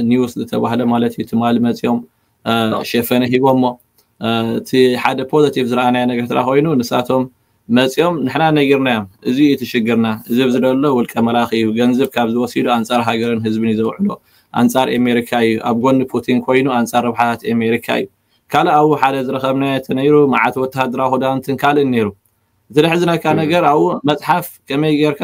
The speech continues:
Speaker 1: ኮሚኒዝም ፅቡቕ ከም ዝኾነ ካብ ሊበራሊዝም ከ-፣ ወይ ከዓ ካብ ናይ ኣሜሪካ ዝምህሩሉ መፅሓፍ ነይሩ ማለት እዩ። እዚ
Speaker 2: ያ፣
Speaker 1: እንታይ ማለት እዩ?
Speaker 2: ካፒቴን ሪያ ነይሩ።
Speaker 1: ኣዎ፣ እዚ እንታይ ማለት እዩ?
Speaker 2: ተከታተላ ነይሩ።
Speaker 1: ኣዎ፣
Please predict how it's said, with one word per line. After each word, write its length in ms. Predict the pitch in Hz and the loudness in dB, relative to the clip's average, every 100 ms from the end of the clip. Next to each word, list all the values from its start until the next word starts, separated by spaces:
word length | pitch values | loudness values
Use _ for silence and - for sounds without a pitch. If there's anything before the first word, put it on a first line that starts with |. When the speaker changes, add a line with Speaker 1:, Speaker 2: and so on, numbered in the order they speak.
| 143 | -4
Speaker 1:
ኮሚኒዝም 500 | 139 139 147 139 139 | 0 2 2 2 0
ፅቡቕ 320 | - 143 147 - | -2 0 0 0
ከም 180 | 131 127 | -4 -2
ዝኾነ 320 | 120 123 120 | 0 0 0
ካብ 220 | 107 120 117 | 0 0 0
ሊበራሊዝም 640 | 120 123 127 127 123 120 | 0 0 0 0 0 -2
ከ-፣ 120 | 120 | -2
ወይ 140 | 120 120 | -4 -4
ከዓ 120 | 123 | -2
ካብ 140 | 120 | 0
ናይ 140 | 123 127 | 0 0
ኣሜሪካ 280 | 135 139 123 | -2 -2 -4
ዝምህሩሉ 380 | 131 139 151 170 208 - _ - | -2 2 2 2 0 -4 _ 0
መፅሓፍ 360 | 175 175 170 135 | 0 2 -2 0
ነይሩ 180 | 127 110 | -2 -2
ማለት 260 | 107 104 | -4 -8
እዩ። 100 | - _ _ _ _ _ 139 | -16 _ _ _ _ _ 0
እዚ 140 | 151 | 4
Speaker 2:
ያ፣ 100 | 196 | 4
Speaker 1:
እንታይ 360 | 190 - 165 165 | 4 0 0 2
ማለት 200 | 156 147 | 2 2
እዩ? 100 | 151 | 2
Speaker 2:
ካፒቴን 200 | 180 143 | 2 4
ሪያ 160 | 139 156 | 6 4
ነይሩ። 240 | 127 117 110 107 - 127 - - 135 | 4 0 -2 -4 -10 -14 -8 -4 0
Speaker 1:
ኣዎ፣ 160 | 143 120 | 0 2
እዚ 140 | 139 165 | 2 2
እንታይ 240 | 180 180 | 2 0
ማለት 240 | 165 170 175 | 0 0 -2
እዩ? 80 | - | 0
Speaker 2:
ተከታተላ 380 | 123 110 117 110 | -2 -2 -2 -4
ነይሩ። 220 | - - _ _ _ _ - 113 | -6 -12 _ _ _ _ -8 -4
Speaker 1:
ኣዎ፣ 240 | 117 110 | 0 0